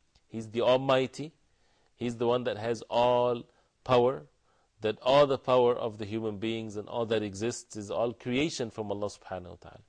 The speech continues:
So He is the most powerful, the Almighty subhanahu wa ta'ala. And this might and power is with wisdom.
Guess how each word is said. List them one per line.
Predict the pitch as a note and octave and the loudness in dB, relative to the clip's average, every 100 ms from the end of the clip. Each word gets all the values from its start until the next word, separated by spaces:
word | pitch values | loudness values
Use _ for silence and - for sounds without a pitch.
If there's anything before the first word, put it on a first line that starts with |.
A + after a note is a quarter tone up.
| _ _ _ _ | _ _ _ _
So | - | -6
He | A2+ | -4
is | B2+ | -4
the | A2+ | -4
most | A#2 C3 - | -2 -4 0
powerful, | C#3 C3+ A#2+ B2 | 4 4 2 -4
the | A2+ | -4
Almighty | G#2 A2+ A2 C#3 D3 A#2 | -4 -2 0 0 -2 -8
subhanahu | - - G#2+ G2+ F#2 | -14 -6 -4 -4 -6
wa | |
ta'ala. | F2 E2+ G#2+ C3+ D#3+ _ _ _ | -10 -2 -2 -2 -8 _ _ _
And | G2 | -10
this | A2 - | -8 -2
might | B2 C#3+ D3 | 2 2 2
and | C#3 B2 | -2 0
power | C3+ A#2 B2 F#3 _ _ _ _ | 4 6 6 2 _ _ _ _
is | G2+ G2 | -14 -8
with | G2+ F2+ | -8 -4
wisdom. | F#2+ A#2+ G2 | -4 -4 -6